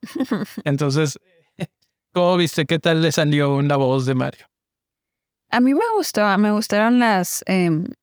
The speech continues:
Speaker 2: pues sí, la, las voces de los personajes. Y no sé, no he visto quiénes son los que hacen las voces en español,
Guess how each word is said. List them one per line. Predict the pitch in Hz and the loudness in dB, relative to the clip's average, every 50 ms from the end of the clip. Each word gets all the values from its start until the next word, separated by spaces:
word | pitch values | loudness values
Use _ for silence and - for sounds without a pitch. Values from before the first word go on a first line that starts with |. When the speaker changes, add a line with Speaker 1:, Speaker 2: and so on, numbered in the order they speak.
| _ _ _ _ _ _ _ _ _ _ _ _ | _ _ _ _ _ _ _ _ _ _ _ _
Speaker 2:
pues | - 208 190 | -4 -2 0
sí, | - 220 | 2 2
la, | 208 208 208 196 190 | 2 4 2 2 2
las | 185 180 180 175 170 | 2 2 2 0 0
voces | 175 185 190 190 - 226 233 233 | 0 0 0 0 0 -2 0 0
de | 220 202 190 | 0 0 0
los | 175 170 165 - | 0 0 -2 -2
personajes. | - - 165 - - 185 180 185 185 196 - - 233 277 - - - - _ _ _ _ _ _ _ _ _ _ _ _ _ _ _ _ _ _ - | -4 -4 -4 -2 0 0 0 2 0 0 -2 -2 -2 -2 -4 -6 -12 -18 _ _ _ _ _ _ _ _ _ _ _ _ _ _ _ _ _ _ -2
Y | 220 208 202 196 190 190 190 185 180 180 180 170 170 165 160 - - - _ _ _ _ _ _ _ _ _ _ _ _ _ _ _ _ _ _ _ _ _ _ _ _ _ - | 0 0 2 2 2 2 2 2 2 2 2 2 2 0 -2 -4 -6 -12 _ _ _ _ _ _ _ _ _ _ _ _ _ _ _ _ _ _ _ _ _ _ _ _ _ 0
no | 208 214 226 254 262 | 0 2 2 0 0
sé, | - - 262 262 254 262 269 - - | -2 -2 0 0 0 0 0 -2 -2
no | 214 220 220 220 226 226 233 233 233 - - | 0 2 2 2 2 2 2 2 0 0 -2
he | - 233 233 233 226 226 226 233 - | -2 0 0 2 2 0 0 -2 -2
visto | 208 202 220 220 220 - - 240 240 233 | 0 0 0 0 0 -2 -2 -2 -2 -2
quiénes | - - 208 208 208 214 - | -2 0 0 2 2 0 0
son | - 208 196 196 196 | 0 0 0 0 0
los | 190 196 196 190 - - | 0 0 -2 -2 -4 -4
que | - - 180 | -4 -2 -2
hacen | 180 180 - 190 196 196 | -2 -2 -2 0 0 2
las | 185 175 170 | 2 0 -2
voces | - 180 185 - 208 202 226 | -2 -4 -4 -4 -4 -2 0
en | 196 185 | 0 2
español, | 175 165 - - 165 170 180 196 226 - - | 0 0 -4 -4 -2 0 0 0 0 -2 -4